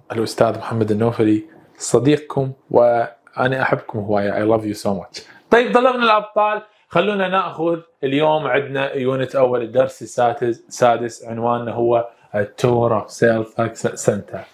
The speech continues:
جولة في مركز التعلم الذاتي. هذا الحكي موجود بالأكتيفيتي بوك في صفحة أربعتاش.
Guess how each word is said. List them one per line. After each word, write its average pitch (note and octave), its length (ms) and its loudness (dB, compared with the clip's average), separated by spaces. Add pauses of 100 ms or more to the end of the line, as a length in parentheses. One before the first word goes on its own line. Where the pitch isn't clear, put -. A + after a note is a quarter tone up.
(400)
جولة A#2+ 400 4
في - 180 -8
مركز A2 420 -4
التعلم G2 520 -2
الذاتي. E3+ 580 2 (200)
هذا A3+ 440 4
الحكي G#3 360 -2
موجود F3+ 580 0
بالأكتيفيتي D3+ 680 -2
بوك D3 260 -4
في F#3 560 0
صفحة E3 680 0
أربعتاش. C3 920 -4